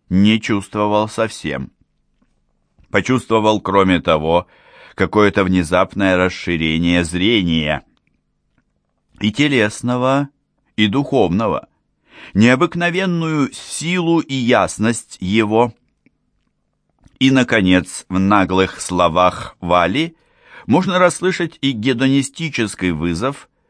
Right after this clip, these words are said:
и бесхитростную прямоту, и растерянность от нахлынувших потрясений. Катаев, безусловно, читавший «Окаянные дни»,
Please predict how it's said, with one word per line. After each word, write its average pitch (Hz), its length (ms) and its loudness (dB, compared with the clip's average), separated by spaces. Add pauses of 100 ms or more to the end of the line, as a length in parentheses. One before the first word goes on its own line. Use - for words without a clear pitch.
(180)
и 110 80 2
бесхитростную 87 1000 -2
прямоту, 82 720 -4 (480)
и 120 140 4
растерянность 92 960 0
от 90 220 -2
нахлынувших 85 760 -4
потрясений. 110 800 -6 (800)
Катаев, 80 640 2
безусловно, 82 880 -2
читавший 73 640 -4
«Окаянные 95 720 -2
дни», 92 460 -4